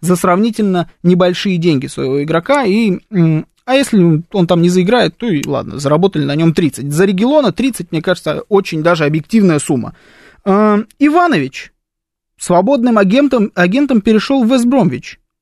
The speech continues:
Вот это вот прям, согласитесь, неожиданная история. М, вроде как, сколько там уже, пятьдесят семь тысяч лет Ивановичу, но при этом он, э, уходит из «Зенита», где был, ну, и в нашем чемпионате он был объективно лучшим защитником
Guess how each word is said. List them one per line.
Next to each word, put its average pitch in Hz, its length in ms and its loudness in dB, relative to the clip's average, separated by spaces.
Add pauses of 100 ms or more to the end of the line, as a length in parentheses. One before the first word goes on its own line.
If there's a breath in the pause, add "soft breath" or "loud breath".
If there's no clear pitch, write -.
(480)
Вот 156 320 0
это 180 200 -2
вот 143 200 -4
прям, 151 400 0
согласитесь, 151 720 -2
неожиданная 139 640 -2
история. 92 380 -10
М, 151 560 0 (300)
вроде 160 360 0
как, 175 220 -4
сколько - 280 -12
там 131 240 -4
уже, 127 220 -6 (280)
пятьдесят 185 540 0
семь 190 320 0
тысяч 180 380 -4
лет 214 260 -2
Ивановичу, 139 600 -4 (440 soft breath)
но 170 400 4
при 175 160 2
этом 196 300 2
он, 170 280 2
э, 156 380 0 (340)
уходит 175 520 -2
из 156 80 0
«Зенита», 180 380 0
где 165 200 0
был, 170 460 0 (160)
ну, 196 240 -2
и 151 80 -2
в 151 60 -2
нашем 175 260 -2
чемпионате 147 500 -4
он 139 140 -6
был 147 160 -2
объективно 165 400 -4
лучшим 190 360 2
защитником 151 640 -4